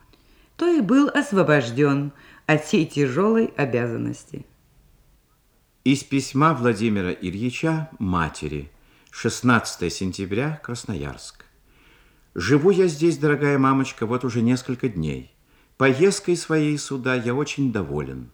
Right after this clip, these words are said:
Speaker 2: Как немало в Красноярске публики, а все-таки после Шуши приятно людей повидать и поразговаривать не об охоте и не о шушинских новостях.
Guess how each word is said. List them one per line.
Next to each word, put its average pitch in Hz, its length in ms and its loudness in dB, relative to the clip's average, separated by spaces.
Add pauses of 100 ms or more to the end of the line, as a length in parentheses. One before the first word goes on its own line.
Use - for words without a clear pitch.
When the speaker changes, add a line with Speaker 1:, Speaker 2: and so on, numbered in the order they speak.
(600)
Speaker 2:
Как 160 280 2
немало 165 400 2
в - 80 -12
Красноярске 131 720 -4
публики, 73 640 -6 (300)
а 127 100 0
все-таки 170 340 -4
после 147 320 -4
Шуши 147 380 -6
приятно 127 500 0
людей 127 360 0
повидать 78 520 -6
и 82 40 -10
поразговаривать 104 800 -2
не 107 160 -2
об 92 160 -2
охоте 135 540 -4
и 104 280 -4
не 98 100 -4
о 92 120 -4
шушинских - 640 -8
новостях. 92 600 -10